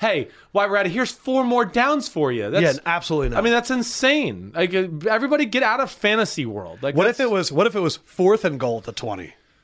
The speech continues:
Speaker 1: I don't like any of it. It's
Speaker 2: Neither
Speaker 1: not
Speaker 2: do I.
Speaker 1: their
Speaker 2: I like the
Speaker 1: ball.
Speaker 2: way it is.
Speaker 1: It's not their ball.
Speaker 2: I
Speaker 1: That's
Speaker 2: agree.
Speaker 1: their area. The defense is defending it, and you lost it in their area. Sorry.
Speaker 2: It's just,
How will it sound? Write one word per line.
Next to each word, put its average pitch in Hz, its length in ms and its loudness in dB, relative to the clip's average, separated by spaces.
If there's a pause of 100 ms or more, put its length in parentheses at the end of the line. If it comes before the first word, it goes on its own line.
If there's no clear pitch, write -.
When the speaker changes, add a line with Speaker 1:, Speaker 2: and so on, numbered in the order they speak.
(960)
Speaker 1:
I 214 60 2
don't 277 180 2
like 240 200 2
any 294 220 4
of 175 120 0
it. 104 120 -6
It's 143 80 -2
Speaker 2:
Neither 190 140 2
Speaker 1:
not 196 60 0
Speaker 2:
do 202 100 2
I. 233 120 6
Speaker 1:
their - 80 0
Speaker 2:
I 160 160 2
like 226 160 2
the - 40 2
Speaker 1:
ball. 226 80 2
Speaker 2:
way 240 140 4
it 240 80 2
is. 269 220 2
Speaker 1:
It's 196 240 -4
not 220 360 -2
their 226 240 0
ball. 180 560 -2
Speaker 2:
I 165 180 0
Speaker 1:
That's 180 100 0
Speaker 2:
agree. 151 160 -2
Speaker 1:
their 226 260 2
area. 208 480 2
The 165 140 0
defense 202 500 -2
is 175 100 -6
defending 202 540 0
it, 240 180 -2
and 139 160 -2
you 190 160 2
lost 214 380 2
it 202 80 4
in 202 140 0
their 196 200 4
area. 113 380 0
Sorry. 175 540 2
Speaker 2:
It's - 160 0
just, - 260 -2